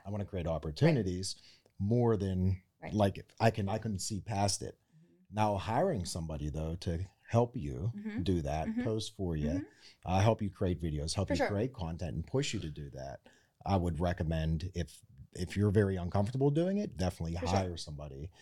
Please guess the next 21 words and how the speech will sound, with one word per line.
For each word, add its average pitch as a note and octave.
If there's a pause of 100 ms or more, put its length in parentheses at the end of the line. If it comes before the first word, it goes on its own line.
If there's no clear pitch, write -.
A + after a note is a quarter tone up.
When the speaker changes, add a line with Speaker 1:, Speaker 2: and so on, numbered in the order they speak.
(140)
Speaker 1:
if D#2+
it F2
doesn't D#2
come D2
natural. D2 (100)
Speaker 2:
Right. G3 (240)
But D4
even D4+
just, B3+
even, B3
like, G3+
think A3
of G#3+
it G3
just F#3+
as, F3
like, D#3+
talking E3
to D#3+
a D#3
friend, D3+